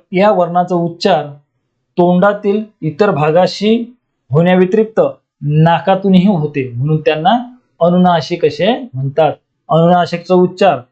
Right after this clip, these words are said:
इतर तोंडातील भागाशी तर होतोच, पण नाकातूनही होतो, म्हणून यांना अनुनासिक असे सुद्धा म्हणतात. ते कोणते आहे? द्य, त्र्य, न, न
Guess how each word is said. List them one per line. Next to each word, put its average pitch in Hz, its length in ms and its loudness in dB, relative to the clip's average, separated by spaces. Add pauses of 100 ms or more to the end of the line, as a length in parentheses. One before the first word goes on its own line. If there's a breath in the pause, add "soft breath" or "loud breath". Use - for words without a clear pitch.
(220)
इतर 147 240 -2
तोंडातील 156 600 0
भागाशी 151 540 -2
तर 165 80 2
होतोच, 165 500 0
पण 202 360 -2 (320)
नाकातूनही 160 760 0
होतो, 156 320 0
म्हणून 160 300 -4
यांना 160 440 0 (400)
अनुनासिक 165 1900 0 (460)
असे 147 240 -2
सुद्धा 147 380 0 (300)
म्हणतात. 156 440 0
ते 156 200 -4
कोणते 156 360 0
आहे? 170 180 2 (420)
द्य, 175 340 2 (400)
त्र्य, 175 360 2 (280)
न, 170 480 2 (260)
न 180 380 2